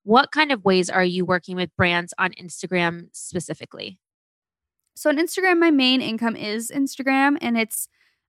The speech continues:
Speaker 2: uh, mostly just brand campaigns, brand deals where I'm, you know, speaking about a certain product. They're paying me to do that,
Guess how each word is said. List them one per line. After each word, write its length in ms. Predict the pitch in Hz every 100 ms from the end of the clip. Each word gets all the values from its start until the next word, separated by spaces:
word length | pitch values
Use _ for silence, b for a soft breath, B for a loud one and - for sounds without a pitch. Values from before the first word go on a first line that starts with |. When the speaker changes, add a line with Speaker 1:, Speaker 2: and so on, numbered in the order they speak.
| -
Speaker 2:
uh, 180 | 240 233
mostly 300 | 226 - 240
just 220 | 240 -
brand 300 | 233 220 226
campaigns, 440 | 240 220 220 220
brand 260 | 208 220 214
deals 220 | 220 214
where 100 | 208
I'm, 260 | 202 202 214
you 80 |
know, 340 | 208 202 214 214 -
speaking 520 | - - 214 214 214
about 280 | 220 208 202
a 40 |
certain 260 | - 226 226
product. 320 | 285 285 285
They're 120 | 220
paying 320 | 214 220 214 214
me 120 | 214
to 140 | 214
do 160 | 202 208
that, 320 | 208 202